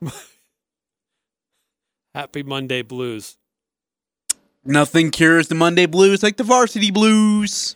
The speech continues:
Speaker 1: Hey, how did you do in your picks on the, uh, Cache Valley Media
Speaker 2: Who
Speaker 1: Group?
Speaker 2: cares?
Speaker 1: Let's
Speaker 2: I, I'm
Speaker 1: pick
Speaker 2: not
Speaker 1: 'em.
Speaker 2: even gonna look.
Speaker 1: No, I think you did better than me.
Speaker 2: There's no way.
Speaker 1: I'm pretty sure you did
Speaker 2: Dude,
Speaker 1: better than
Speaker 2: 'cause
Speaker 1: I did.
Speaker 2: I, <laughs> uh, it, <laughs> it wasn't good.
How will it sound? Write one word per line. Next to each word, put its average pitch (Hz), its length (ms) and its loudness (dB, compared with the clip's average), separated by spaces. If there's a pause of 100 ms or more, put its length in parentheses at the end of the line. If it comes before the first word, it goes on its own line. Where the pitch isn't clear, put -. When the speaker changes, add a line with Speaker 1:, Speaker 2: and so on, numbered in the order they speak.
(140)
Speaker 1:
Hey, 190 140 2
how 185 160 4
did 233 140 -2
you 202 60 -10
do 208 240 -2
in 180 120 0
your 160 100 -6
picks - 460 -6
on 143 240 -10
the, 135 240 -6
uh, 123 60 -8
Cache 143 280 -6
Valley 143 240 -4
Media 131 300 -8
Speaker 2:
Who 185 80 4
Speaker 1:
Group? 240 140 0
Speaker 2:
cares? 139 420 6
Speaker 1:
Let's 190 200 4
Speaker 2:
I, 226 80 6
I'm 247 60 4
Speaker 1:
pick 247 60 2
Speaker 2:
not 214 80 8
Speaker 1:
'em. 185 80 4
Speaker 2:
even 160 180 -2
gonna 143 180 0
look. 131 460 -2 (260)
Speaker 1:
No, 190 160 0
I 226 80 6
think 233 180 -2
you 262 80 -2
did 240 180 -4
better 240 180 0
than 202 160 -2
me. 110 240 -10 (680)
Speaker 2:
There's 156 220 4
no 156 300 2
way. 131 460 2
Speaker 1:
I'm 160 140 -8
pretty 226 160 -4
sure 196 180 -2
you 180 140 -8
did 175 100 0
Speaker 2:
Dude, 160 100 6 (140)
Speaker 1:
better 151 120 2
than - 20 -4
Speaker 2:
'cause 123 120 -2
Speaker 1:
I 175 560 4 (400)
did. 196 60 -2 (520)
Speaker 2:
I, - 0 -
<laughs> - 0 -
uh, 151 380 6
it, 156 1000 -2 (120)
<laughs> - 220 -20
it 151 120 2
wasn't 160 420 2
good. 135 300 0